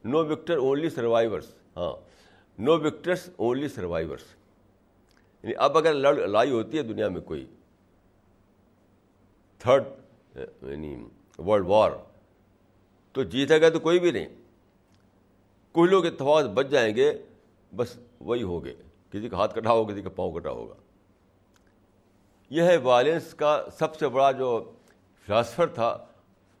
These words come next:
اس کا، اس کی saying۔ میں سمجھتا ہوں کہ پوری ہسٹری میں اگر کسی کو، کسی کو کہا جائے کہ یعنی philosopher of war،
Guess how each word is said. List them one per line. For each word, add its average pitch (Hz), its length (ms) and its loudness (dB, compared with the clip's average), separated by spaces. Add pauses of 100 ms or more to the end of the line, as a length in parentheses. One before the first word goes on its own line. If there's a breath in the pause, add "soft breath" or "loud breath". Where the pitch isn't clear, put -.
(100)
اس 131 140 -8
کا، 95 380 -2 (280)
اس 95 120 -18
کی 120 120 -12
saying۔ 80 300 -8 (1200)
میں 107 100 2
سمجھتا 117 180 -2
ہوں 143 120 0
کہ 139 80 -10
پوری 113 220 -2
ہسٹری 165 300 -4
میں 117 220 0 (280 loud breath)
اگر 110 220 -4
کسی 107 140 -4
کو، 127 280 -8 (140)
کسی 135 220 -14
کو - 100 -12
کہا 110 160 0
جائے 117 160 0
کہ 107 180 -6 (480 soft breath)
یعنی 87 240 -8 (520)
philosopher 107 420 -4
of 73 80 -12
war، 110 380 2